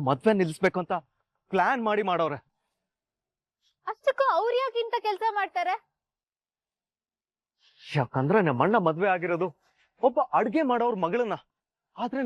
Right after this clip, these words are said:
Speaker 1: ನನ್ಗೆ ನಿಮ್ಮಂತ ದೊಡ್ಡ ಸಂಬಂಧ ಸಿಕ್ತು ನೋಡು, ನಮ್ಮಣ್ಣ ಅತ್ಗೆ ಇಬ್ರಿಗೂ ಸಹಿಸಕ್ ಆಗ್ಲಿಲ್ಲ. ಅದ್ಕೆ ಆ ಚಂಪನ್ ಜೊತೆಗ್ ಹಾಕೊಂಡು ಈ ತರ ಎಲ್ಲ ಮಸ್ಲತ್ ಮಾಡವ್ರೆ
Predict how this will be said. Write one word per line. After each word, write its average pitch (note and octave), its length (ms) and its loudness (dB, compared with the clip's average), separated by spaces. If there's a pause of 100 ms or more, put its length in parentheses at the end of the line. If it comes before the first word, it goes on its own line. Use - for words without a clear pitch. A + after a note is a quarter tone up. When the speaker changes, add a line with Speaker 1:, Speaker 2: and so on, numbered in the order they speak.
Speaker 1:
ನನ್ಗೆ B3 320 -2 (280)
ನಿಮ್ಮಂತ B3 260 0 (160)
ದೊಡ್ಡ A#3+ 180 2 (140)
ಸಂಬಂಧ B3 280 0 (100)
ಸಿಕ್ತು G#3 280 -4
ನೋಡು, C#3 180 0 (1040)
ನಮ್ಮಣ್ಣ D3 500 0 (220)
ಅತ್ಗೆ E3+ 240 0 (140)
ಇಬ್ರಿಗೂ F#3 380 0 (460)
ಸಹಿಸಕ್ C#4 420 0
ಆಗ್ಲಿಲ್ಲ. G#3 280 0 (2000)
ಅದ್ಕೆ - 300 -10
ಆ D3 40 0 (120)
ಚಂಪನ್ E3+ 380 -2
ಜೊತೆಗ್ F#3 280 2
ಹಾಕೊಂಡು F3+ 340 0 (760)
ಈ C#3+ 160 -4 (120)
ತರ F3+ 100 6 (120)
ಎಲ್ಲ D#3 100 0 (120)
ಮಸ್ಲತ್ G3+ 360 -2
ಮಾಡವ್ರೆ F3+ 260 2